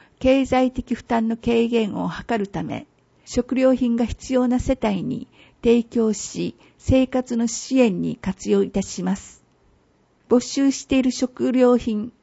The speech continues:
常温保存が可能なもので、お酒以外の食品。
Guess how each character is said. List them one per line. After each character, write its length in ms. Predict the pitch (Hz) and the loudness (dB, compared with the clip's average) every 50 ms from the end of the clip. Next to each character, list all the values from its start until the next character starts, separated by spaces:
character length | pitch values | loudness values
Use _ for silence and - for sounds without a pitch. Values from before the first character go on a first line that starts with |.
| _ _ _ _ _ _ _ - | _ _ _ _ _ _ _ -10
常 460 | 208 208 269 277 277 277 277 277 277 | -4 0 2 4 4 4 4 4 4
温 60 | 277 254 | 2 2
保 160 | - - 277 | 0 -2 -2
存 380 | 240 254 262 254 247 240 190 | 0 2 2 2 2 2 0
が 180 | - - - - | -2 -4 -6 -6
可 140 | - - 226 | -6 -6 -4
能 220 | 226 233 233 233 233 | -2 -2 0 0 0
な 140 | 226 226 | 0 0
も 120 | 226 226 220 | 0 -2 -2
の 120 | 202 190 | -2 -4
で、 260 | - - - - - _ _ _ _ _ _ _ - | -4 -6 -8 -8 -10 _ _ _ _ _ _ _ -10
お 80 | - 220 | -10 -6
酒 400 | - - 277 269 - - - 269 | -2 0 0 0 0 -2 -2 0
以 80 | 254 | 0
外 180 | 262 226 202 175 | 0 0 0 0
の 100 | 170 175 | -4 -6
食 300 | - - 202 - - 190 | -8 -8 -10 -8 -8 -10
品。 380 | - - - 175 170 - - | -10 -8 -10 -10 -10 -10 -12